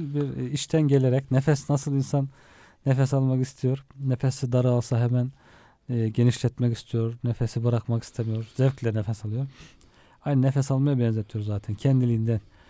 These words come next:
Ya-, yani kendisini zorlamadan, uğraşmadan, kendiliğinden gelen bir tesbih. "Subhanekallahümme, Subhanallah ve bihamdihi, Subhanallah ve elhamdülillahi" gibi.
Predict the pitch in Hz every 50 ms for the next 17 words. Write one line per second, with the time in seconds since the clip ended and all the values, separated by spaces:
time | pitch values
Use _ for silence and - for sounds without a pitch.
0 | - - - - _ _ _ _ - 120 120 117 113 117 120 120 127 123 117 -
1 | 131 127 127 127 131 120 127 127 127 127 127 127 127 120 117 107 107 110 117 127
2 | 120 - - - 123 110 117 110 - _ _ _ _ _ _ _ - - _ _
3 | - _ _ - - 131 131 131 131 135 131 131 127 123 120 123 117 120 120 117
4 | 117 117 - - 127 117 - - - 110 85 - - - - 135 110 113 120 117
5 | 117 117 - - 117 113 113 110 110 107 110 107 110 110 - - 120 113 113 117
6 | 117 117 117 113 113 113 113 113 113 113 113 107 117 117 117 110 107 101 107 107
7 | 107 - _ _ _ - _ _ - - - - - - - - - - - -
8 | - 123 110 110 117 120 120 117 113 113 117 113 110 113 107 104 110 117 117 117
9 | 113 113 113 113 107 107 107 104 110 113 123 147